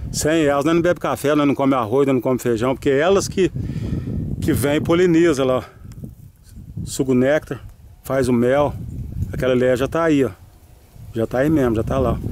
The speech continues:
É um dos melhores mel que tem. Aqui, gente, as folhas caindo.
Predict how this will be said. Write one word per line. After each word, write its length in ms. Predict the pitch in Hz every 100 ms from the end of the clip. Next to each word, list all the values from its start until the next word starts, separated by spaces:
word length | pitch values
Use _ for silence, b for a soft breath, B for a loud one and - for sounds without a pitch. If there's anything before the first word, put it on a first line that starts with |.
| - -
É 40 |
um 40 | 123
dos 100 | 123
melhores 340 | 139 127 143
mel 180 | 160 156
que 60 | -
tem. 240 | 127 117 - - - - - - - - -
Aqui, 220 | - 190
gente, 180 | 139 123
as 140 | 110
folhas 200 | 135 127
caindo. 360 | 120 131 147